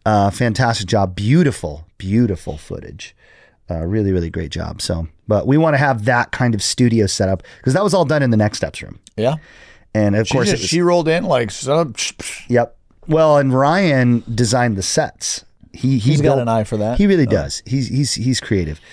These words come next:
Speaker 1: Um, but we wanna have a space like that that's kinda permanently sort of installed because video is so important these days that, uh, we, it would be helpful to have something like that for the convenience of the staff
Speaker 2: Mm.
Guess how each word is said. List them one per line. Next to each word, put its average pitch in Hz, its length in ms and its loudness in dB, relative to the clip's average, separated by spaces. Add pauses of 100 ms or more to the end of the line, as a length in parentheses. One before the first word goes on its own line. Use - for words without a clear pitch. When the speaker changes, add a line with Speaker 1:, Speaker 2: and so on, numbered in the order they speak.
(460)
Speaker 1:
Um, 107 320 4
but 117 160 2
we 135 120 2
wanna 143 280 2
have 127 160 2
a 110 40 0
space - 380 -2
like 107 180 0
that 104 360 0
that's 101 240 -4
kinda 135 280 -2
permanently 107 960 0
sort 110 240 -2
of 92 60 -6
installed 104 500 0
because 95 180 -6
video 165 240 2
is 131 60 -6
so - 140 -2
important 107 380 -4
these 113 120 -4
days 110 380 -2 (580)
that, 92 600 2
uh, 87 500 -4
we, 98 200 -2
it 113 120 0
would 104 160 0
be 98 120 -2
helpful 92 420 -2
to 82 100 -10
have 95 240 -2
something 87 320 -6
like 87 140 -8
that 92 180 -6
for 185 120 0
the 196 80 0
convenience 156 560 2
of 110 80 -2
the 87 80 -8
staff 82 580 -2 (140)
Speaker 2:
Mm. 85 260 -8